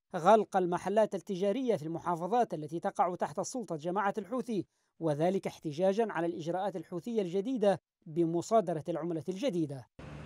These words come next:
النقابة أكدت في بيانها أن قيام التاجر بتغيير العملة الجديدة بالريال الإلكتروني ليس حلًا، وهو يحتاج إلى الأموال من أجل عمليات استيراد البضائع من الخارج. أكثر الأسئلة إلحاحًا من قبل التجار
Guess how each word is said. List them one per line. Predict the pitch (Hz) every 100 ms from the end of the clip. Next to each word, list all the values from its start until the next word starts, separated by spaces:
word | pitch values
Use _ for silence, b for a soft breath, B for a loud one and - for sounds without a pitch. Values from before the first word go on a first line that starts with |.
| - - - - -
النقابة | 185 156 147 190 214 202 196 220
أكدت | - 214 185
في | - 180
بيانها | 202 247 226 196 185 _ _ -
أن | 165 170
قيام | - 190 180
التاجر | - 233 208 196
بتغيير | 156 147 165 175 170
العملة | 165 190 180
الجديدة | 185 165 196 220 185 175
بالريال | 180 190 208
الإلكتروني | 190 185 - 185 190 240 226
ليس | 156 -
حلًا، | 160 254 240 202 170 _ _ -
وهو | 160 160
يحتاج | 170 - 214 214 175
إلى | 175 165
الأموال | - 170 208 233 190
من | 175
أجل | 196 170
عمليات | 160 165 175 214 160
استيراد | 151 - 196 214
البضائع | 175 170 180 240 180 160
من | 175
الخارج. | 240 285 185 147 151 _ _ _ -
أكثر | 262 - 190 165
الأسئلة | 339 - - 233 185
إلحاحًا | - 175 139 233 175
من | 180 151
قبل | - 170 165
التجار | - 175 202 240